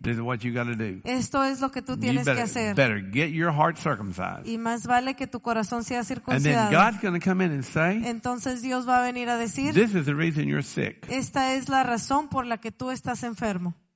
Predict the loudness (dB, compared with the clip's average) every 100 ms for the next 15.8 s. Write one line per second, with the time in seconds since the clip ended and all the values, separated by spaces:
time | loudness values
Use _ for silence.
0 | _ _ _ _ _ _ _ _ _ _
1 | _ _ _ _ _ _ _ 0 0 2
2 | 0 0 0 -2 -4 -6 -6 -8 -10 -12
3 | -14 -10 -8 -4 -4 -4 -4 -4 -4 -6
4 | -6 -6 -6 -8 -6 -4 -4 -4 -4 -4
5 | -2 2 2 4 4 4 4 2 2 4
6 | 6 4 2 -2 -2 -2 -4 -4 -4 -2
7 | -2 -4 -6 -4 -2 0 -2 -4 -6 -6
8 | -8 -6 -6 -6 -4 -4 -2 -2 -4 -4
9 | -2 0 0 0 -2 -4 2 2 4 2
10 | 2 2 2 2 2 0 2 4 4 2
11 | 0 0 0 -2 -2 -4 -6 -6 -6 -8
12 | -8 -10 -6 -4 -2 -2 -2 0 0 0
13 | -2 -2 0 -2 0 -2 -2 -2 -4 0
14 | 0 2 2 2 2 0 2 -2 -2 -2
15 | -4 -2 -4 -2 -2 -2 -4